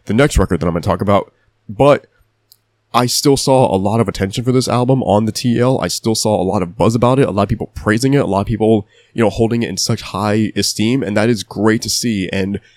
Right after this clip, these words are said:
I need to see more of it. I need more people to be exposed to The Architect. I need more people to understand what I am trying to say when I say that Idola fucked on this record, man. So now, we have one final record to talk about on this episode,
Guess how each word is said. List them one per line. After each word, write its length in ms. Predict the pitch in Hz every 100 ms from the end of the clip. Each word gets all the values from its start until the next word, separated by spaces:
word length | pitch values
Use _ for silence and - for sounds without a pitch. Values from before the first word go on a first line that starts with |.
| _
I 120 | -
need 360 | 98 104 117 117
to 40 |
see 180 | 104 110
more 260 | 95 95 85
of 80 | 87
it. 160 | 85 -
I 140 | 98
need 360 | 95 107 123 123
more 160 | 110
people 260 | 101 107 101
to 80 | 98
be 80 | 92
exposed 360 | - 104 104
to 60 | 104
The 80 | 101
Architect. 440 | 92 - 92 - -
I 100 | 98
need 340 | 95 110 117
more 160 | 113 101
people 260 | 110 104
to 100 | 98
understand 580 | 98 101 - 98 90 85 - -
what 220 | 98 110
I 100 | 104
am 100 | 101
trying 260 | - 110 104
to 60 |
say 280 | 95 110 101
when 180 | 98 95
I 80 | 95
say 280 | - 107 101
that 180 | 95
Idola 720 | - 92 92 110 104 95 90 - _
fucked 460 | _ - - 123 - 104
on 100 | 95
this 160 | 92
record, 300 | 98 85 -
man. 300 | 87 85 90 - _ _ _ _ _ _ _ _ _
So 220 | - -
now, 260 | 101 104 82
we 160 | 110 107
have 240 | 120 92
one 440 | 85 98 131 175
final 380 | 175 117 123 127
record 480 | 101 98 101 95 -
to 80 | 101
talk 200 | 104 92
about 240 | 90 90
on 160 | - 87
this 140 | 87
episode, 500 | 85 76 - 62 73